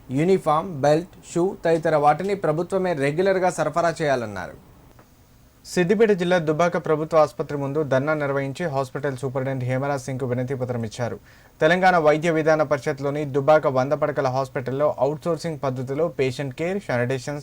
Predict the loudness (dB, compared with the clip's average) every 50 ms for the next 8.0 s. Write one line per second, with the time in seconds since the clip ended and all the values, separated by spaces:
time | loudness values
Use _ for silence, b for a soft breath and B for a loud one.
0 | -12 -10 -6 -6 -6 -4 -2 -2 -2 -2 -2 -6 -14 b b b b b b b
1 | b -2 0 0 0 2 4 4 4 4 4 2 2 4 2 2 4 6 4 4
2 | 4 2 2 2 2 4 4 4 4 4 2 2 4 4 4 4 2 0 -4 -2
3 | -2 0 0 0 -2 -4 -4 -4 -4 -4 -6 -4 -2 -2 -2 -2 -2 -2 -2 -2
4 | -4 -4 -6 -8 -8 -8 -8 -6 -4 -2 -2 -2 -2 -2 -2 -2 -2 -4 -8 b
5 | b b b b b b b b -18 _ -6 -2 0 2 4 6 6 6 6 6
6 | 6 6 6 6 6 4 4 4 4 4 2 2 0 0 2 2 2 2 2 2
7 | 2 2 2 2 0 -2 0 0 2 4 6 8 8 8 6 4 2 0 0